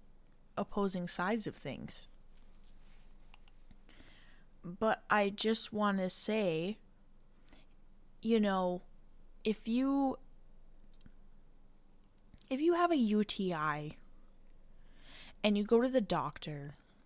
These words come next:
and they prescribe you a week of antibiotics and,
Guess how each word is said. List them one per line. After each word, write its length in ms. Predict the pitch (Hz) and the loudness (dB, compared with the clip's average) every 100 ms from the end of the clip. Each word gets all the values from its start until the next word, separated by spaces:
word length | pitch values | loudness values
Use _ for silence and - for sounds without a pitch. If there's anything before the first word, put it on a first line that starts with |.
| - - - - - - - - - - - - | -20 -20 -20 -20 -20 -20 -20 -20 -20 -20 -12 -4
and 560 | 185 185 180 175 175 175 | 0 2 2 2 0 2
they 280 | 190 190 | 4 4
prescribe 680 | 196 233 220 - 196 185 180 | 2 0 -2 -2 0 2 0
you 300 | 180 180 180 | 2 4 4
a 80 | - | 2
week 400 | 170 175 185 196 | 2 2 2 0
of 100 | 180 | -4
antibiotics 1000 | 180 175 175 170 165 175 185 185 - - - | -2 -2 -2 -2 0 2 0 -2 -4 -4 -6
and, 720 | 170 170 165 165 160 160 - | -6 -4 -2 -2 -2 -4 -6